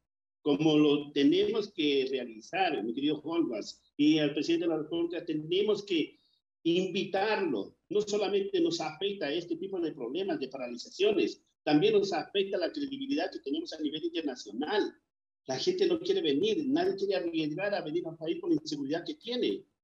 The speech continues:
Y la frescura del presidente no, no, me preocupa a mí sobremanera porque no es así. Decisiones. Salimos de un estado, de un estado diferente al que estamos ahora,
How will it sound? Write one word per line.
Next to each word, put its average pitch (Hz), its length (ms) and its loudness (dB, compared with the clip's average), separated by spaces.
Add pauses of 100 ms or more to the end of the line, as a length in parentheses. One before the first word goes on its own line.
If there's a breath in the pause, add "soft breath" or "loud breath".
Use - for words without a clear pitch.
(200 soft breath)
Y 170 120 2
la 165 140 0
frescura 185 520 0
del 185 120 0
presidente 185 420 -2
no, 175 440 -2
no, 330 260 0 (380)
me 170 280 -2
preocupa 214 800 -4
a 139 100 -4
mí 196 140 0
sobremanera 160 840 -2 (180)
porque 151 300 -2
no 349 240 2
es 196 140 -6
así. 196 580 -6
Decisiones. 220 1000 -2 (540)
Salimos 190 500 2
de 170 140 4
un 196 260 4
estado, 143 760 -2
de 135 100 -2
un 165 140 4
estado 180 380 -2
diferente 160 800 -4 (140)
al 180 140 -6
que 139 80 -8
estamos 160 440 -6
ahora, 202 400 -2